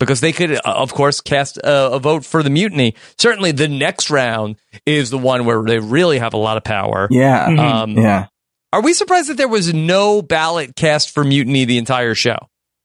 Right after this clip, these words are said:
Speaker 3: No.
Speaker 2: I'm not.
Speaker 3: I'm not
Speaker 2: I'm
Speaker 3: at
Speaker 2: not.
Speaker 3: all.
Speaker 2: Mm-mm.
Speaker 1: Not at all.
Speaker 3: I, I
Speaker 2: No,
Speaker 3: think it
Speaker 2: not with
Speaker 3: was
Speaker 2: the way it's designed.
Speaker 3: To me, it's, it's such a flawed game mechanic, the way that the mutiny works, because, uh, you, you need, you need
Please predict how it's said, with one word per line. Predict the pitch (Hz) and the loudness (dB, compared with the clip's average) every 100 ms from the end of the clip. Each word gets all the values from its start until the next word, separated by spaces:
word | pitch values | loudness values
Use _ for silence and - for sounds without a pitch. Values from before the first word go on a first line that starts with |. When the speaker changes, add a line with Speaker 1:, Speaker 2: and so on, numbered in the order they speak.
| _ _ _ _ _ _ - | _ _ _ _ _ _ -2
Speaker 3:
No. | 151 156 | 2 2
Speaker 2:
I'm | 143 135 | 4 4
not. | 117 113 - - _ | 4 2 0 -8 _
Speaker 3:
I'm | 147 | -2
not | 156 120 | 0 0
Speaker 2:
I'm | |
Speaker 3:
at | 107 | 2
Speaker 2:
not. | 127 | 2
Speaker 3:
all. | 131 131 | 0 0
Speaker 2:
Mm-mm. | - 101 92 101 | -2 -2 -4 -2
Speaker 1:
Not | 147 180 | -2 0
at | 180 | 0
all. | 196 262 101 90 - - _ _ _ | 0 0 -2 -10 -14 -14 _ _ _
Speaker 3:
I, | 156 175 | -4 -2
I | 180 | 0
Speaker 2:
No, | 175 147 | 2 2
Speaker 3:
think | 147 | 2
it | 139 | 2
Speaker 2:
not | 196 | 2
with | 175 | 2
Speaker 3:
was | - | 2
Speaker 2:
the | |
way | 175 | 0
it's | 160 | 0
designed. | - 117 113 107 92 95 - _ _ _ _ _ _ _ _ _ _ _ - | 0 2 2 2 -2 -4 -10 _ _ _ _ _ _ _ _ _ _ _ -4
Speaker 3:
To | 185 | 0
me, | 170 180 196 | 2 4 2
it's, | 156 - | 0 -2
it's | 185 - | -2 0
such | 180 165 | 0 0
a | 185 | -2
flawed | - - 147 147 147 147 143 156 - | -4 -4 0 2 2 2 0 -4 -10
game | 151 139 135 | -6 -4 -2
mechanic, | 135 131 139 131 123 | -2 -4 -2 -2 -2
the | 143 | 0
way | 139 | 2
that | 131 | 0
the | 123 | -4
mutiny | 135 143 147 139 | -4 -4 -2 -2
works, | 127 120 | 0 -2
because, | - 170 160 151 - - | -4 0 0 0 -2 -2
uh, | 196 143 139 - | -2 2 0 0
you, | 160 190 | 0 2
you | 180 | 4
need, | 185 208 196 - | 6 4 2 2
you | 185 | 4
need | 185 196 185 | 4 4 0